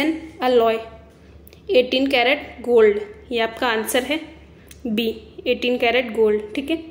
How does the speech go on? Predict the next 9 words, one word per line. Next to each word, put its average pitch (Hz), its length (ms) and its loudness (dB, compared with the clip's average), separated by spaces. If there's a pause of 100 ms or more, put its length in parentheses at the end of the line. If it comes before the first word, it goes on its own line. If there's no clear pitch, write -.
(340)
the 247 200 0
people 269 380 0
living 254 320 -2
in 285 260 -2
countries 247 640 -2
near 247 380 0 (720)
Arctic 240 500 -4 (200)
and 254 220 -2
Antarctic 233 640 -4